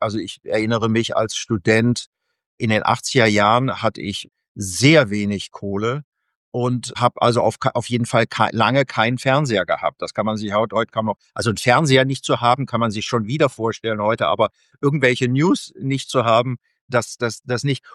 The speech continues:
Und ich muss sagen, das ist enorm entspannend. Also das will man vielleicht nicht, aber man muss sich schon mal überlegen auch, äh, ob man nicht auch vielleicht wieder geduldiger sein sollte, vielleicht auch mit sich selber eine Zeit lang ohne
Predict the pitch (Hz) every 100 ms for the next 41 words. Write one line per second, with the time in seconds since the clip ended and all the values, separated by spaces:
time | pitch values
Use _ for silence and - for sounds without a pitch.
0 | - 127 - 131 - 110 127 143 120 -
1 | - 123 - 127 120 123 151 135 95 98
2 | - 107 101 67 - - _ _ _ _
3 | _ _ 123 113 117 110 104 147 165 151
4 | 143 131 131 - 131 127 - 104 110 113
5 | 113 110 117 117 - 107 135 160 - 120
6 | 127 123 - 135 131 123 110 113 107 127
7 | 131 127 113 113 110 - _ _ _ -
8 | 117 - 123 123 117 123 - 113 104 -
9 | 107 107 - 104 98 92 110 123 131 120
10 | 104 98 101 101 98 98 101 104 - 95
11 | 92 92 - - 95 - 98 - 101 123
12 | 120 110 _ _ _ _ _ - 107 110
13 | - 110 110 107 107 123 135 123 107